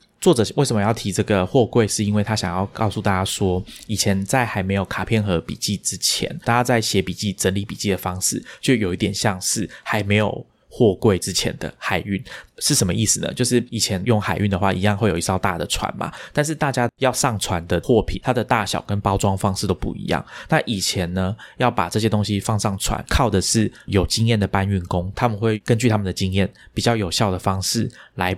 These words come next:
摆放这些货物。但是呢，这个会有效率的问题。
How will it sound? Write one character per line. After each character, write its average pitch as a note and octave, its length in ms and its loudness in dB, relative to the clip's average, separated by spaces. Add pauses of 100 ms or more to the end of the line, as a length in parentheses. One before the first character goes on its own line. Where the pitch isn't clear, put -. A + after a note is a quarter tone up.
(140)
摆 F2 220 -4
放 G2+ 300 0
这 G#2+ 120 -2
些 F2+ 400 -2 (440)
货 G2+ 240 4
物。 G#2 280 -2 (360)
但 F3+ 120 4
是 E3+ 120 -2
呢， B2 100 2
这 C#3 100 0
个 B2 120 4
会 B2 100 6
有 F#2+ 100 6
效 G#2 220 2
率 F#2+ 140 -2
的 E2+ 100 2
问 F2 180 2
题。 - 240 -6